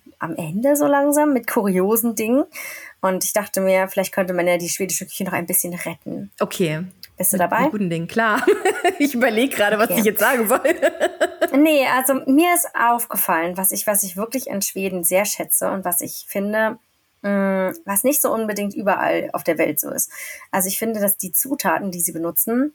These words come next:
Speaker 1: trotz der einfachen Gerichte häufig sehr, sehr gut sind. Also gerade so dieses Wildfleisch, diese, diese, diese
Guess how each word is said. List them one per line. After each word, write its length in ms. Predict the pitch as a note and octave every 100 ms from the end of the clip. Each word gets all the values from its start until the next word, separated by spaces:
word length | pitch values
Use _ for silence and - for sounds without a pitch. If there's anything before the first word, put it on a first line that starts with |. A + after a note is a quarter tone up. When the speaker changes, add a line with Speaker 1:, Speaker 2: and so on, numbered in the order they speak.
| _ _ _
Speaker 1:
trotz 320 | - G#3+ G#3+ -
der 180 | F3+
einfachen 460 | F#3 G3+ G3+ F#3+ F3
Gerichte 560 | E3+ F#3 - F3 G3 - _ _ -
häufig 300 | G3 - -
sehr, 220 | F3+ F#3+
sehr 140 | F3+
gut 240 | F3+ F3 -
sind. 160 | E3+
Also 160 | E3 D#3
gerade 380 | - F3+ G3 G3+
so 160 | -
dieses 400 | D#3 - D#3+ - F#3
Wildfleisch, 840 | F3 G3+ G#3 - F#3+ F#3 F#3+ G3 -
diese, 420 | E3 D#3+ D#3+ - - - - - -
diese, 340 | F#3 F#3+ F#3
diese 460 | F#3 F3 E3+ E3